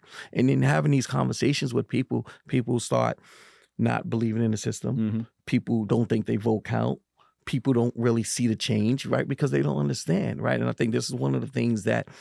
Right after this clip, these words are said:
Speaker 1: you know, I'm starting to do now is sh-, teach that,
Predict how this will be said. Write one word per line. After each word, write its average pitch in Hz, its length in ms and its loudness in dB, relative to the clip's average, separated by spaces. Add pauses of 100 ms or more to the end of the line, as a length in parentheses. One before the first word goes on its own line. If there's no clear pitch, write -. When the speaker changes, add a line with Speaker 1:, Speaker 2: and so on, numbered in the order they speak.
(240)
Speaker 1:
you 120 140 4
know, 104 240 2 (420)
I'm 123 400 0 (140)
starting 123 420 2
to - 120 -6
do 107 200 0
now 131 480 0
is 113 340 -2 (1160)
sh-, - 340 -2
teach - 320 2
that, - 220 -8